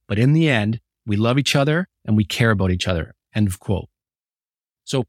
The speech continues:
for people to perform at their best, they need to feel safe and they need to feel secure. I love this non-negotiable because it creates an environment where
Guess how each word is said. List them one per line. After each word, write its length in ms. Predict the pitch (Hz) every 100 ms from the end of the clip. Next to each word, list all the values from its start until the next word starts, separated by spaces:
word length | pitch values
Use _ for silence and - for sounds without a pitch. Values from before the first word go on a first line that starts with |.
| _
for 120 | 139
people 320 | - 214 220
to 40 | 165
perform 380 | 135 - 139
at 140 | 135 110
their 100 | 120
best, 420 | 101 107 - 117
they 140 | 117
need 220 | 151 165 151
to 60 |
feel 220 | - 117
safe 440 | 98 - 131 170 -
and 120 | 113
they 120 | 117
need 160 | 120 113
to 80 | 110
feel 320 | 110 104 95 -
secure. 560 | - - - - 92 - _ _ _ _
I 100 | 131
love 240 | 139 135
this 220 | 120 104 113
non-negotiable 680 | 98 98 92 101 - 92
because 320 | 92 104 117
it 100 | 107
creates 520 | - - 123 135 165 -
an 100 | 156
environment 640 | 135 113 113 110 107 104 - _ _ _
where 460 | - 110 113 110 110